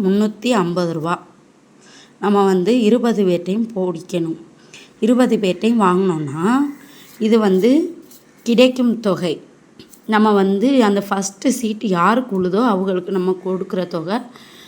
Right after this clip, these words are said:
அறுபத்தி நாலாயிரம் ரூபா, சரியா? ஃபர்ஸ்ட் சீட்டு மூவாயிரத்தி முந்நூத்தி ஐம்பது, கிடைக்கும் தொகை அறுபத்தி நாலாயிரம். ஆனா இங்க கிடைக்கும் தொகை இப்ப நான் போட்டிருக்கேன். But நமக்கு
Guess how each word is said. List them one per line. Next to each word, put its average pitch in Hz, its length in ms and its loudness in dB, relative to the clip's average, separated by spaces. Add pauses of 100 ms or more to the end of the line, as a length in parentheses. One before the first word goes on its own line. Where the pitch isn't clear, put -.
(200)
அறுபத்தி 247 480 2
நாலாயிரம் 175 460 2
ரூபா, 165 180 -2 (1300)
சரியா? 175 320 0 (600)
ஃபர்ஸ்ட் - 320 -2 (120)
சீட்டு 170 320 -4 (140)
மூவாயிரத்தி 202 840 2
முந்நூத்தி 185 540 2
ஐம்பது, 156 380 -6 (760)
கிடைக்கும் 240 480 2
தொகை 202 240 0 (300)
அறுபத்தி 208 480 -2
நாலாயிரம். 165 500 -4 (1300)
ஆனா 190 240 4 (320)
இங்க 220 160 2 (120)
கிடைக்கும் 269 500 0
தொகை 202 260 2
இப்ப 202 160 -4
நான் 180 180 0
போட்டிருக்கேன். 175 580 -4 (520)
But 214 180 0 (140)
நமக்கு 262 400 2